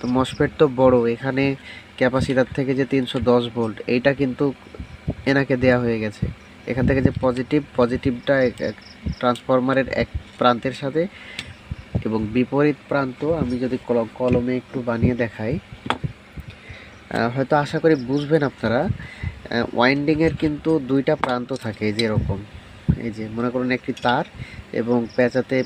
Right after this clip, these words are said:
পেঁচাতে, পেঁচাতে এই যে দুইটা প্রান্ত, এই হলো একটা, এই হলো একটা। তো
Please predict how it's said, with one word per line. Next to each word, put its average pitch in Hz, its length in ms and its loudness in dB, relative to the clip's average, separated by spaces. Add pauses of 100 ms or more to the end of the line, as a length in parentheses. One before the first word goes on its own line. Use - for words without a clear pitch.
পেঁচাতে, 123 460 2
পেঁচাতে 123 500 -2 (580)
এই 117 120 -8
যে 117 140 -2
দুইটা 135 400 2
প্রান্ত, 104 460 -2 (1500)
এই 139 160 4
হলো 139 180 4
একটা, 139 420 2
এই 135 160 0
হলো 120 200 -2
একটা। - 360 -4 (540)
তো - 80 -2